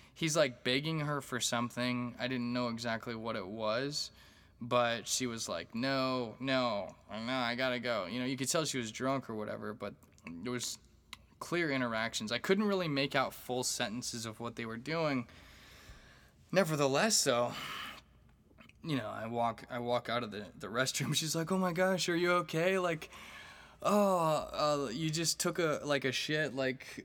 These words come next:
I, I'm so <laughs> glad that you're healthy." And I was like, "Yeah, thank goodness." That was, like, the most painful dump of my night, uh, o-, of my life. Uh, I just shit like a human baby. But out of curiosity, what were you doing last night when you left? <laughs>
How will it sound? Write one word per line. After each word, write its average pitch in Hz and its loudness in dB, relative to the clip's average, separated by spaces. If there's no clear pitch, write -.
I, 139 4
I'm 135 2
so 147 2
<laughs> - -6
glad 147 6
that 143 0
you're 123 -2
healthy." 147 0
And 131 2
I 131 2
was 127 -2
like, 123 -2
"Yeah, 143 4
thank 151 -2
goodness." 143 0
That 139 4
was, 135 2
like, 127 0
the 135 0
most 127 -2
painful 139 -2
dump 113 -4
of 143 -8
my 123 -2
night, 110 -4
uh, 101 0
o-, 143 2
of 131 0
my 120 0
life. 117 -2
Uh, 98 -4
I 117 -4
just 127 -2
shit 117 -2
like 127 -4
a 120 -8
human 120 -2
baby. 135 -4
But 127 -2
out 147 2
of 185 -4
curiosity, 190 0
what 147 -2
were 240 -2
you 226 2
doing 131 -2
last 110 -2
night 113 -2
when 113 -4
you 104 -4
left? 113 -2
<laughs> 1047 -8